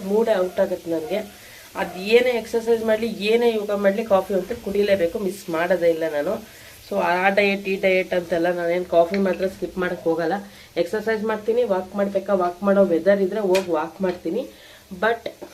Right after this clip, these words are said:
ಕಾಫಿ ಮಾತ್ರ ಮಿಸ್ ಮಾಡಲ್ಲ, ಊಟ ತಿಂಡಿ ಯಾವ್ದು ಮಿಸ್ ಮಾಡಲ್ಲ. ಯಾಕಂದ್ರೆ ಊಟ ತಿಂಡಿನೂ ಅಷ್ಟೇ ಮುಖ್ಯ. ಯಾಕಂದ್ರೆ ಕೆಲವೊಬ್ರು ಹೇಳ್ತಾರೆ, "ನಾವು ಆ ಇನ್‌ಸ್ಟ್ರಕ್ಷನ್ ತಗೊಂಡು, ಈ ಇನ್‌ಸ್ಟ್ರಕ್ಷನ್ ತಗೊಂಡು ನಾವೇನೋ ಮಾಡಕ್ ಹೋಗಿ ಏನೋ ಆಗೋದು ಯಾಕೆ,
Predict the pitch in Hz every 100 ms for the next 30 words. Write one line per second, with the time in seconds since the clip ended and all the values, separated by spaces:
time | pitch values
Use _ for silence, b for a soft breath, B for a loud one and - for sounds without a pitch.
0 | - 196 196 220 214 185 180 190 185 175
1 | - 185 180 202 214 185 180 190 196 196
2 | 175 175 190 156 165 185 190 190 165 -
3 | 151 147 143 185 B B B B B B
4 | - 190 196 185 190 180 160 151 - 185
5 | 208 226 208 190 170 180 196 165 - 175
6 | 160 - 175 175 170 180 180 202 202 202
7 | 202 214 208 214 220 214 202 208 - -
8 | - 214 196 185 214 214 214 214 202 196
9 | 202 196 190 180 185 220 214 - 196 196
10 | 196 190 185 180 190 180 160 185 196 208
11 | 208 190 190 180 170 185 180 170 160 147
12 | 147 170